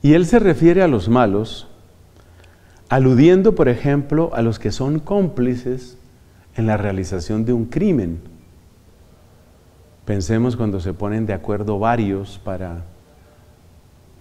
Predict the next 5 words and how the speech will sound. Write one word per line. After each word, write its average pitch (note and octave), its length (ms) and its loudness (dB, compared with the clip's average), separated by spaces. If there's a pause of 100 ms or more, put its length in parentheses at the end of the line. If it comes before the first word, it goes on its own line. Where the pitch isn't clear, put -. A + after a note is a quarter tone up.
(840)
robar G#2 340 0
un A2 160 2
banco, B2+ 420 0 (120)
dice G2 300 0
uno, F#2+ 280 2